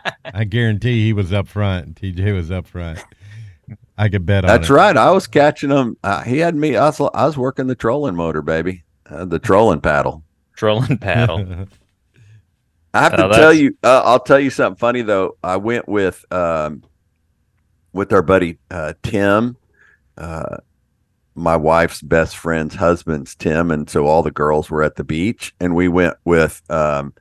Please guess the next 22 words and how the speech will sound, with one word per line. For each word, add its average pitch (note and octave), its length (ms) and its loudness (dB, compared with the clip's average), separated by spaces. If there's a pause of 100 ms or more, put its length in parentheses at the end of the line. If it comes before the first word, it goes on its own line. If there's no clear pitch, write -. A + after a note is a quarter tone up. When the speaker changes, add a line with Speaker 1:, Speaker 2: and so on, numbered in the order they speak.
(560)
Speaker 2:
we F#2+ 160 0
went F#2+ 200 2
out F2 320 0 (240)
fishing G2+ 380 -4
with F2 220 -6
our D2+ 240 -6 (260)
favorite F2+ 460 -2
guy E2 260 -2
down E2+ 300 -6
there E2+ 160 -4
on D#2+ 80 -6
the D#2 80 -10
coast, F#2 480 -2
Gordon E2+ 320 -2
Taylor, F2 500 -2
and C#2+ 240 -8 (460)
caught G#2+ 180 0
a G2 60 -2
bunch G2 220 -4
of F2 80 -12
shark E2 480 -4
and D#2 180 -12